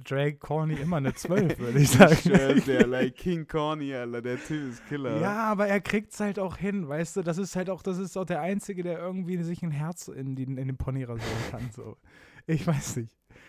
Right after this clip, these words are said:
Speaker 1: Der kriegt's irgendwie hin. Aber, aber überleg dir mal, du schaffst es trotzdem so relevant zu sein.
Speaker 2: Ey, der ist ja auch Genius. Du, du, du wärst,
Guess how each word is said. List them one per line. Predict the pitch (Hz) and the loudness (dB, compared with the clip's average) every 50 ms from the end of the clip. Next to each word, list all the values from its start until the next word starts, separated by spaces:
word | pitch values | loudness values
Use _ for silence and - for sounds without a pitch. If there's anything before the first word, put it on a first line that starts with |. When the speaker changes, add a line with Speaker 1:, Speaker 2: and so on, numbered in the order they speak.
| - - _ _ - | -20 -20 _ _ -6
Speaker 1:
Der | 143 147 151 | -6 -6 -6
kriegt's | - - 185 175 - _ - - | -6 -10 -10 -10 -10 _ -14 -6
irgendwie | 160 170 180 175 160 175 156 | -4 -4 -4 -4 -4 -4 -4
hin. | 143 185 175 | -4 -4 -6
Aber, | - 135 131 151 156 160 - - | -6 -4 -4 -4 -4 -4 -8 -10
aber | 160 156 185 180 180 - _ _ - | -6 -4 -4 -4 -4 -6 _ _ -8
überleg | 180 170 196 196 190 208 247 - - | -6 -2 -2 -2 -2 -2 -4 -4 -4
dir | 214 196 | -4 -2
mal, | 175 160 147 139 | -2 -2 -2 -2
du | 147 156 | -4 -6
schaffst | 151 - 185 208 - - | -6 -6 -6 -6 -6 -6
es | 226 190 - - | -8 -8 -8 -10
trotzdem | - - 202 220 - 175 214 214 208 190 | -10 -8 -8 -8 -6 -4 -2 0 0 2
so | 170 202 208 | 2 0 0
relevant | 190 190 202 196 196 185 180 196 214 240 - | 0 -2 -4 -4 -4 -4 -4 -4 -6 -6 -6
zu | - 170 | -6 -8
sein. | 147 131 135 131 131 135 170 180 - _ _ _ _ _ _ | -6 -6 -6 -6 -6 -6 -8 -8 -10 _ _ _ _ _ _
Speaker 2:
Ey, | - 120 123 | -14 -12 -8
der | 120 135 120 | -6 -4 -4
ist | 143 147 - | -4 -4 0
ja | 180 160 | 2 2
auch | 151 139 120 117 107 | 2 2 0 -4 -8
Genius. | - 123 139 143 123 113 - | -6 -4 -4 -2 -4 -4 -4
Du, | 120 120 90 92 | -6 -6 -6 -6
du, | 113 117 113 | -8 -14 -14
du | 107 110 117 117 | -14 -14 -8 -4
wärst, | 135 143 160 156 | -2 -2 -2 -4